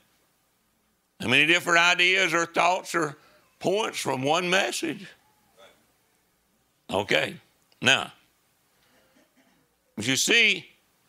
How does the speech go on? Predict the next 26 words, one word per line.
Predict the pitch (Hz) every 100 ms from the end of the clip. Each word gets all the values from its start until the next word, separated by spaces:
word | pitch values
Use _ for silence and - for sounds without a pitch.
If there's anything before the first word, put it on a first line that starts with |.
| _ _ -
Ezekiel, | 135 95 185 247 - 160 160 170
as | 170 139
I | 135
tried | - 165 165
to | 139
cover, | - 170 151 127 127 - - - -
Ezekiel | 123 117 151 233 - 156 151 151
is | 143 120
a | 113
marvelous | 113 131 165 180 175 170 160 -
scriptures | - - 175 - - 110 107 - - - - - -
in | 131 123
the | 110
point | - 156 170 165
that | 131 123
he | 135 156
described | 127 101 - - 175 175 131 117 120 120 120 - - - - _
what | 113 160 151
would | 139 127
be | 135 160 180
in | 170 160 151 139
the | 127
Azusa | 117 95 139 190 - 156
Street | - - 196 170 139 - - _ _ _ _ _ _ _ _ -
Pentecostal | 147 160 - 156 160 131 - 147 135
movement, | 131 123 135 190 208 139 127 143